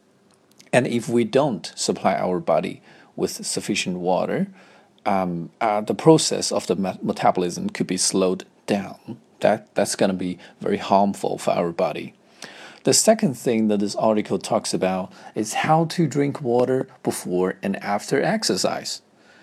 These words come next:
And it suggested that we should not drink too much water before we go to exercise because that will increase the burden of our stomach. And then after the exercise, we should drink some water, but meanwhile, we have to add a little salt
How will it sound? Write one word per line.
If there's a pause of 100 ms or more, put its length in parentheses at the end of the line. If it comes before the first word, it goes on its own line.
(280)
And
it
suggested
that
we
should
not
drink
too
much
water
before
we
go
to
exercise
because
that
will
increase
the
burden
of
our
stomach. (680)
And
then
after
the (100)
exercise,
we
should
drink
some
water,
but
meanwhile,
we
have
to (340)
add
a
little
salt